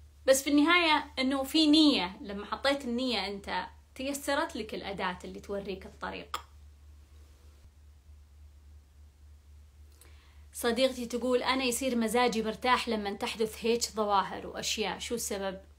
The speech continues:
قصدك الكسوف مثلا، ولا خسوف، ولا حرب، ولا،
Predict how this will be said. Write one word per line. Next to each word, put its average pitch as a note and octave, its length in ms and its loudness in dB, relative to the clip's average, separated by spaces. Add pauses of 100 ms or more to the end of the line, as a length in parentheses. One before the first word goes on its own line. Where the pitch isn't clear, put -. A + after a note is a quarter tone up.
(800)
قصدك G#3+ 380 -4
الكسوف G#3+ 520 -4
مثلا، F#3+ 480 -6
ولا F3+ 160 -6
خسوف، G3 720 -8
ولا F3+ 220 -10
حرب، F#3 560 -4
ولا، F3+ 640 -8